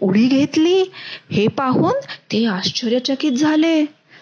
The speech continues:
सगळे कुटुंबीय ओरडू लागले. कर्कश केकटूच्या मनात एकच विचार आला, जीव वाचवावा. आपल्या लांब लांब ढांगांवर पळत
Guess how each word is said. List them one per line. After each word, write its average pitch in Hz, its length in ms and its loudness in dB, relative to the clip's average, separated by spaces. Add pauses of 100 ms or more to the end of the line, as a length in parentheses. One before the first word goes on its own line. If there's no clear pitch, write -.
(160)
सगळे 233 840 -2
कुटुंबीय 277 540 0
ओरडू 285 400 2
लागले. 285 500 2 (680)
कर्कश 196 460 0 (100)
केकटूच्या 214 520 0
मनात 226 420 2
एकच 233 300 -2
विचार 294 340 0
आला, 294 420 0 (280)
जीव 233 300 2 (240)
वाचवावा. 190 720 0 (800)
आपल्या 190 540 0
लांब 202 500 4
लांब 185 380 2
ढांगांवर 240 680 2
पळत 208 380 0